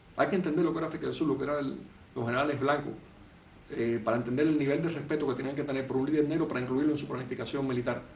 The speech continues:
de la defensa del, del Cono Sur, porque sabían que el tipo era un,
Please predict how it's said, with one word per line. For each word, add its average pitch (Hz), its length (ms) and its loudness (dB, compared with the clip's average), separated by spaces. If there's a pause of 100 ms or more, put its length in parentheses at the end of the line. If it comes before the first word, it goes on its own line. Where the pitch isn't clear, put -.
(180)
de 135 80 4
la 120 100 4
defensa 131 500 0
del, 117 100 -6 (500)
del 123 100 -4
Cono 127 180 0
Sur, 123 140 -2
porque 110 160 -4
sabían 127 200 -2
que 139 60 -6
el - 60 -8
tipo 135 160 -2
era 131 80 0
un, 123 140 -2